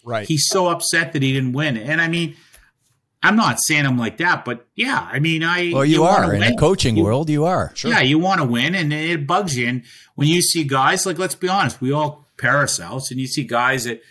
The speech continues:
Speaker 2: have won something that you think you're way better than.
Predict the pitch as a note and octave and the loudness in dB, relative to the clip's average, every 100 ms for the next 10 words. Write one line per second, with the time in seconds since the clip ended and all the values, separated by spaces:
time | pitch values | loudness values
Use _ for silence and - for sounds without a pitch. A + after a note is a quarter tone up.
0 | _ _ A#2 A2+ C3+ D3+ - A#2 A2+ A#2 | _ _ -4 0 2 2 0 -2 -2 -4
1 | G#2+ A2 C3 C#3+ A#2 B2+ G#2 G2 - F#2 | -2 -4 -2 -2 -2 -6 -4 -6 -8 -8
2 | - D3 - | -6 -6 -8